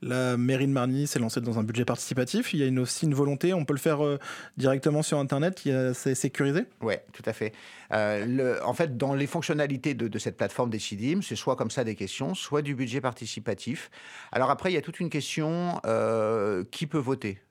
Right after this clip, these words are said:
Speaker 2: Donc ça, ça fait partie du paramétrage de la solution. Soit vous dites, bah, euh, j'offre le vote à tout le monde, que j'habite ou pas la commune. Ça peut être trompeur, mais en tout cas, c'est le cas. Ou alors, vous pouvez, vous devez prouver votre identité.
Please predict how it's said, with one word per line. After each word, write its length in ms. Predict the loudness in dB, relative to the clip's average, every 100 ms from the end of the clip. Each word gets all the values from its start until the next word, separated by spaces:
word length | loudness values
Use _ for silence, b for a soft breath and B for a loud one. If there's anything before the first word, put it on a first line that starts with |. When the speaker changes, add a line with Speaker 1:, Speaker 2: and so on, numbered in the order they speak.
| -8
Speaker 2:
Donc 140 | -4
ça, 80 | -2
ça 140 | 0 0
fait 120 | 0
partie 300 | -4 -4 -8
du 100 | -4
paramétrage 560 | 0 2 2 -2 -4
de 80 | -2
la 120 | -2
solution. 440 | -4 -8 -10 -10 -12 B B B
Soit 260 | -2 0
vous 160 | 2 2
dites, 380 | 0 -2 -4 -6
bah, 320 | 0 2 4
euh, 220 | 2 2
j'offre 560 | 0 2 2 2 2 0
le 120 | 2
vote 300 | 2 0 2
à 60 | 0
tout 160 | -2
le 60 | -2
monde, 240 | 0 0
que 100 | -2
j'habite 320 | -2 -2 -2 -4
ou 60 |
pas 140 | 0 0
la 100 | 2
commune. 380 | 0 0 -2 -4 _ -18
Ça 140 | -14
peut 120 | -10
être 80 | -10
trompeur, 440 | -8 -4 0 0
mais 220 | -2 -8 -10
en 100 | -14
tout 100 | -8
cas, 120 | -8
c'est 120 | -6
le 80 | -8
cas. 280 | 0 2 2 B B B B -6
Ou 140 | 0
alors, 220 | 4 2
vous 160 | 0 -6
pouvez, 280 | -6 -2 -2
vous 180 | 0
devez 240 | 0 0 0
prouver 500 | -4 -8 -4 0 0
votre 260 | 0 -4
identité. 520 | -4 -4 -6 -10 -14